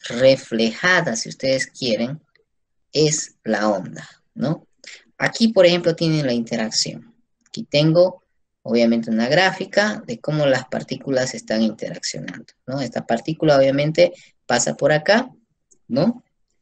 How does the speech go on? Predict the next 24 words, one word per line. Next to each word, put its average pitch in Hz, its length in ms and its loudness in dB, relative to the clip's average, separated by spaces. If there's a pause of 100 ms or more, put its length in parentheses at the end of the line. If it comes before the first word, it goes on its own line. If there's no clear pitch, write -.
Y, 185 160 4
obviamente, 185 600 4
tiene 180 300 -2
una 160 160 0
cierta 175 460 0
probabilidad 135 580 0
de 143 120 -4
colección 127 580 -4
con 113 160 -6
algunas 113 500 -2
moléculas, - 800 -6 (600)
¿ok? - 180 -12 (720)
Acá 139 300 2
también 175 480 4 (120)
está 131 340 2
otra, 175 300 4
la 113 160 2
longitud 110 400 -4
de 127 80 2
onda, 127 260 -2
en 113 100 2
este 110 220 -6
caso 98 580 -4
azul, 202 580 4